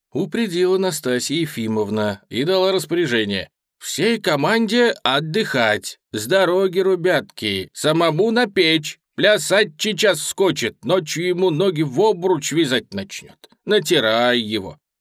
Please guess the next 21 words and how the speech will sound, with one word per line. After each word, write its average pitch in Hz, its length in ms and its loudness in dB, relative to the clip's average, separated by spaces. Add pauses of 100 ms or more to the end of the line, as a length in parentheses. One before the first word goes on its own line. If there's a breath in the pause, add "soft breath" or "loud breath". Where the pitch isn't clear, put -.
(340)
«Тебе, 202 300 0
дорогая 175 520 0
гостья, 160 640 0
за 143 200 -2
музыку 117 320 -6
спасибо. - 760 -8 (500)
Натапливай 175 840 2
клуб 151 420 -2
пошибче, 185 880 0
завтра 165 540 -2
солдатики 180 720 0
тебе 165 220 0
такую 175 640 0
музыку 208 500 -2
дадут, 160 800 0
что 110 240 -8
все 143 260 -2
девчонки 156 680 -4
в - 100 -14
клуб 202 300 -2
слетятся». - 760 -8